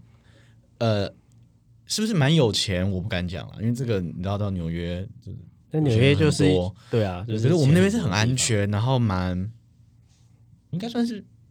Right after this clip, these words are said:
Speaker 1: 蛮开心，然后大家很自在，应该理论上在街上可以很自在，然后可是他们学校还是长这个样子。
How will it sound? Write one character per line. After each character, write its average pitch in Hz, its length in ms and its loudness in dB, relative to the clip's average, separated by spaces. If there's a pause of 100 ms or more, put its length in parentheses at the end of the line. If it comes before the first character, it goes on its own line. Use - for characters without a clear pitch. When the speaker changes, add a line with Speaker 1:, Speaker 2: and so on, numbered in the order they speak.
(160)
Speaker 1:
蛮 131 320 -2
开 139 280 -2
心， 139 320 -4
然 117 140 -2
后 123 100 -4
大 117 160 -2
家 117 120 -2
很 95 120 -2
自 107 200 -4
在， 101 180 -10
应 147 80 -2
该 165 140 -2
理 120 280 -4
论 117 220 0
上 127 140 0
在 123 80 0
街 117 160 -2
上 117 120 0
可 104 80 -2
以 101 60 -2
很 85 100 -4
自 95 140 -8
在， 98 80 -2
然 98 160 -2
后 104 80 -4
可 104 140 -8
是 95 40 -4
他 98 60 -2
们 104 100 0
学 95 140 -8
校 87 140 -6
还 80 100 -8
是 - 140 -16 (520)
长 - 160 -4
这 - 80 -8
个 - 60 -10
样 - 160 -12
子。 - 140 -18